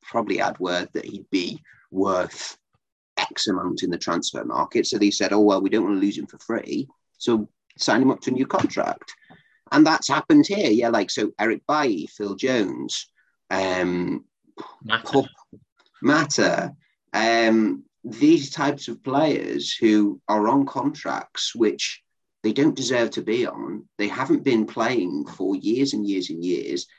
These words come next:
Speaker 1: Eric
Speaker 2: Mm.
Speaker 1: Bailly can't even get in the squad, and they're play-, picking two goalies in the, in the first team, in the first team squad. Like, that's the sort of thing that they can't afford to do anymore. But now,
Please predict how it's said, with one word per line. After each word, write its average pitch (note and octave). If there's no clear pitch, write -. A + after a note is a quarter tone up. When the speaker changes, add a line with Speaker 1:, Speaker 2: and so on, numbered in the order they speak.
Speaker 1:
Eric E3+
Speaker 2:
Mm. G#2+
Speaker 1:
Bailly A#2+
can't A#2+
even A2+
get A2
in -
the -
squad, -
and -
they're G2
play-, -
picking C#3
two A#2
goalies -
in C2+
the, C2+
in G2
the G2+
first A#2
team, -
in G#2+
the -
first G#2
team -
squad. -
Like, -
that's C#3
the D3
sort D3
of -
thing B2
that A#2
they G#2
can't A2
afford G2+
to -
do G2
anymore. F#2
But F#2+
now, G#2+